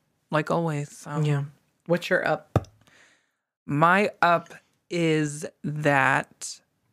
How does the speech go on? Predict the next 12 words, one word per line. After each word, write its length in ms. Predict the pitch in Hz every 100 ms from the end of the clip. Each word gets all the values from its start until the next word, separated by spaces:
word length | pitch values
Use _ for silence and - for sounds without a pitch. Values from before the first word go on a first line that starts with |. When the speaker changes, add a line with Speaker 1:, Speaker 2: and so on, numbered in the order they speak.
| _ _ _ _ _ _ _ _ _ _ _ _ _ _ _ _ _
Speaker 1:
look, 260 | 151 131 -
we 140 | 139
love 240 | 131 127 -
choir, 520 | 127 117 117 117 - _ _ _ _ _ _ _ _ _ _ -
but 360 | 143 139 123
we 140 | 139 143
are 180 | 131
officially 460 | 131 - 135 135 135
done 520 | 127 127 131 123 123
with 180 | 123 139
concert 540 | - 123 123 - 160
season. 680 | - 190 202 196 196 196 208